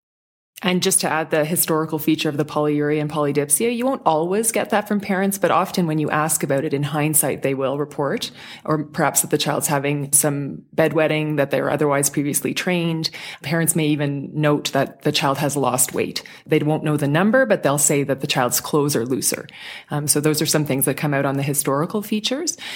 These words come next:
And then the other piece, uh, regarding the Kussmaul breathings is this is a clear chest and in, in a child with an absence of cough, absence of fever. So you really have to get away from the common respiratory type diagnosis that we're used to making, especially at this time of the year, and be thinking about the metabolic causes of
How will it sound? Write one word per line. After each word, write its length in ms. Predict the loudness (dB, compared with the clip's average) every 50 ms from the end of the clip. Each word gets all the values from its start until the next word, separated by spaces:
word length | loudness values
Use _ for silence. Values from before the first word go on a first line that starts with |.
| -10 -6 -2
And 160 | 0 2 4
then 140 | 4 4 4
the 100 | 4 4
other 180 | 4 4 4 2
piece, 380 | 2 2 0 2 2 0 -2 -2 -2
uh, 140 | 0 0 0
regarding 560 | -2 -6 -8 -8 -8 -4 0 0 0 0 0
the 80 | -2 -2
Kussmaul 480 | 0 2 2 2 4 4 2 2 4
breathings 340 | 2 2 2 2 0 -2 -2
is 80 | 0 0
this 180 | 0 0 0
is 120 | 0 0 -2
a 60 | -2
clear 340 | -4 -2 -2 0 0 0 0
chest 440 | 0 -2 -2 0 0 -2 -2 -4 -6 -14 -10 -4
and 100 | -2 0
in, 80 | 0 0
in 220 | 0 0 -2 0
a 40 | 0
child 280 | 0 2 2 2 2 2
with 100 | 0 0
an 120 | -2 -2
absence 440 | 0 2 2 2 2 2 0 0 0
of 100 | -2 -2
cough, 400 | 0 2 2 2 2 0 -2 -2 0
absence 400 | 0 0 0 0 0 0 -2 -2
of 80 | -4
fever. 360 | -2 0 0 0 0 -2 -2 0
So 140 | 0 0
you 120 | 2 2 2
really 240 | 2 2 2 2 2
have 180 | 0 0 0
to 80 | 0 -2
get 140 | 0 0 2
away 240 | 2 2 2 2
from 420 | 2 0 0 0 0 -2 -4 -4 -4 -6
the 80 | -4
common 500 | -4 -2 2 2 2 2 2 0 -2 0
respiratory 520 | 2 2 2 2 2 0 0 2 2 2 0
type 220 | 0 -2 -2 -2
diagnosis 560 | -2 -2 -2 -2 -2 -2 0 0 0 0 -2
that 140 | -2 -2 -2
we're 100 | -2 0
used 260 | 0 2 2 2 0
to 80 | 0 0
making, 300 | -2 -2 -4 -4 -4 -4
especially 400 | -4 -2 0 0 0 0 0 -2
at 120 | -2 -2
this 180 | 0 0 0 2
time 240 | 2 0 0 0 0
of 40 |
the 80 | -2 0
year, 300 | 0 0 0 0 0 -2 -6 -12 -16 -16 -10 -4 -2
and 300 | -2 -2 -2 -4 -4 -2
be 80 | -2
thinking 340 | 0 2 0 0 0 0 -2
about 400 | 2 2 2 2 2 -2 -6 -2
the 80 | 0 2
metabolic 540 | 2 2 2 2 4 4 4 4 4 2 0
causes 520 | -2 -2 0 0 0 0 0 0 -2 -2
of 440 | -2 -6 -6 -6 -8 -8 -14 -16